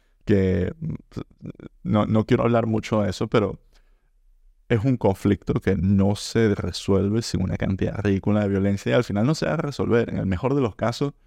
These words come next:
va, se va a morir un gentío de viejo y la gente que no es tan vieja, pues, va a decir, "Coño, me gusta,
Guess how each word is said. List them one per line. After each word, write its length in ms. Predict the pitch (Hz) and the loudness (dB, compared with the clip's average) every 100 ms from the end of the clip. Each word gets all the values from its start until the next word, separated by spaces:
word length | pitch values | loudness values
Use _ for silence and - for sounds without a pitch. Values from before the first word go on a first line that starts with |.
| _ _ _ - | _ _ _ -8
va, 160 | 156 - - | -6 -6 -10
se 180 | - - | -8 -2
va 40 | 107 | 0
a 40 | |
morir 200 | 113 123 | 2 2
un 100 | 123 | 0
gentío 520 | 127 113 120 117 131 | -2 0 2 2 2
de 100 | 110 | 2
viejo 400 | 95 92 82 117 _ _ _ _ - | 2 2 0 -4 _ _ _ _ -8
y 240 | - 95 | 0 0
la 160 | 92 87 | 0 0
gente 320 | 107 185 - | 0 0 0
que 80 | 107 | 0
no 100 | 95 | -2
es 100 | 87 | -2
tan 160 | 113 | 0
vieja, 300 | 110 101 107 | 2 2 0
pues, 300 | 113 110 90 95 | -2 0 0 0
va 80 | 95 | -2
a 40 | |
decir, 360 | 92 98 107 107 | -2 -4 -4 0
"Coño, 280 | 165 190 107 | 2 2 2
me 100 | 95 | 2
gusta, 480 | 98 95 135 131 | 0 0 -2 -2